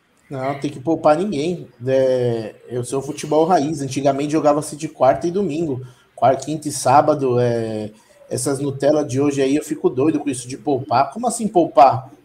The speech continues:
Os caras têm melhor fisiologista, melhor hotel, melhor vi-, viagem, melhor tudo. Não, ganha bem, não tem que poupar ninguém, tem que ir com força máxima. E o Atlético é freguês de carteirinha.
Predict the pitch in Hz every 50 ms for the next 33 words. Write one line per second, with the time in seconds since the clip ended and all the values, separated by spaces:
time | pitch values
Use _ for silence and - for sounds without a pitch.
0 | _ _ - - - - - 202 208 208 220 208 208 202 190 196 202 202 220 196
1 | 185 196 190 190 175 151 131 123 123 170 180 165 - 175 160 156 156 160 165 170
2 | 170 165 135 - - - 165 165 160 160 156 151 151 165 165 160 - 139 139 127
3 | - - - _ _ _ - 139 147 156 156 165 156 143 151 147 147 147 165 180
4 | 175 - - 165 196 190 160 151 147 147 123 123 - _ _ _ _ _ 135 147
5 | 165 185 185 160 139 135 151 180 196 185 175 170 - 185 185 - - 190 180 185
6 | 180 185 190 202 185 143 151 175 202 - 196 180 175 185 - - - _ - 170
7 | 151 - - 180 202 196 - 202 170 151 147 170 208 208 - 226 226 - - -
8 | - 170 214 247 233 202 - - - 156 170 208 208 - - - - 220 208 -
9 | - - - - - - 147 165 170 - - - 175 190 180 143 135 151 170 185
10 | 165 165 170 - - 175 180 - - 190 165 139 139 139 131 117 110 120